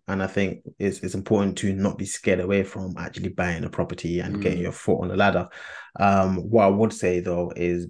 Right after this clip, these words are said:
Speaker 1: you know, be true, uh, and understand the numbers. Um, and for both people, actually, I would say when we talk about managing our, our, our,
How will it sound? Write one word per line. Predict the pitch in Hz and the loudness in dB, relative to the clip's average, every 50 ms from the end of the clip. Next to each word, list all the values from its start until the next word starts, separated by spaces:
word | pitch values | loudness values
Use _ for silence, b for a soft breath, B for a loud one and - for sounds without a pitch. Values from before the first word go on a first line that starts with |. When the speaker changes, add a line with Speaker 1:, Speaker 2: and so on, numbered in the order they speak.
| - _ | -10 _
Speaker 1:
you | - 87 | -6 -4
know, | 87 87 | -4 -4
be | 87 - 90 | -4 -6 -6
true, | - - - 95 95 120 120 - - | -2 2 2 4 4 2 0 -4 -4
uh, | - 87 87 - | -2 -2 -2 -2
and | - 92 - - | -2 -4 -2 0
understand | 95 101 98 95 - - 95 95 | 0 0 0 2 2 0 0 2
the | 95 | 2
numbers. | 92 95 98 104 101 107 113 135 - - b b b b b b b b _ - | 2 2 4 4 4 4 4 2 0 -4 b b b b b b b b _ -2
Um, | 113 104 95 92 90 90 87 90 90 90 90 87 - _ - - - | 0 0 2 2 2 2 2 2 2 0 -2 -4 -6 _ -14 -4 0
and | 113 110 | 0 2
for | - 120 101 | 2 2 4
both | 101 117 139 156 - | 8 8 8 8 8
people, | - 113 - - 87 | 6 4 4 4 2
actually, | 78 - - - 95 | 2 0 -2 0 0
I | 87 | 2
would | 92 95 92 | 2 0 -2
say | - - 95 95 95 92 92 92 92 92 - - | -2 0 2 4 6 6 4 4 0 -2 -4 -6
when | - 101 | -4 -2
we | 110 107 | -2 0
talk | - - 110 - | 0 0 0 0
about | 92 85 101 95 95 90 87 - - - | 0 0 2 2 2 2 0 -2 -6 -8
managing | 101 98 101 101 98 95 95 90 | -6 -4 -2 -2 0 0 -2 -2
our, | 90 87 - - - _ - | -4 -6 -8 -12 -14 _ -8
our, | 101 98 92 | -8 -6 -6
our, | - - 92 104 110 | -6 -6 -8 -8 -10